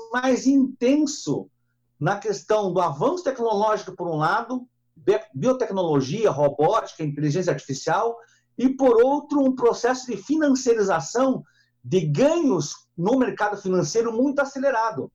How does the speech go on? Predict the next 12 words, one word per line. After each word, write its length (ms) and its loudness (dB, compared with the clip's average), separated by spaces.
e 180 -2
concentraram 840 0
muita 440 -2
renda 540 -2
nas 280 -2
mãos 680 -8
de 480 2
poucos 1000 0
agentes 720 -2
econômicos, 960 -2
mas 600 -4
bilionários, 1400 0